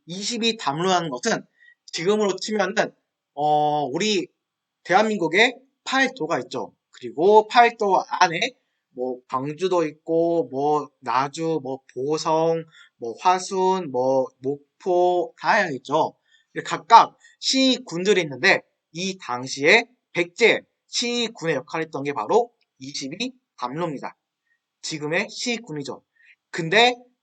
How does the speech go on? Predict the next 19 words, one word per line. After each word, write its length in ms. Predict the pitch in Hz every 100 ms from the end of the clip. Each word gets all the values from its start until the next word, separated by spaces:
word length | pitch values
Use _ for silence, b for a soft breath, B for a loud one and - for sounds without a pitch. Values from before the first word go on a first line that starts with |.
| _
이걸 260 | 139 170 214
설치해서 840 | 247 247 247 233 175 233 214 - _ _ _ 127
누구를 500 | 160 208 240 220 170
보내냐? 400 | 143 143 135 - _
지금은 680 | - 175 190 208 208 247 254 - _
선거를 520 | - 269 269 262 226 202 -
통한 380 | 208 208 254 - _ _ _ _ _ _ -
군수, 460 | 214 214 147 101 _ _ _ -
시장 280 | 220 220 175
보내죠. 460 | 127 104 147 - _ _ _
근데 280 | 120 120 135
이 60 | 123
당시에는 460 | 143 147 135 127 254 - _ _ _
왕족을 800 | 131 170 202 180 131 - - 143 127
보내서 540 | 117 104 190 233 254 b b -
지방을 580 | - 156 156 165 226 226 _ _ -
통제합니다. 680 | - 247 247 220 170 127 - _ _ _ _ _ _ _ _ _ _ _ _ -
두 180 | 196 262
번째, 460 | 247 - 160 143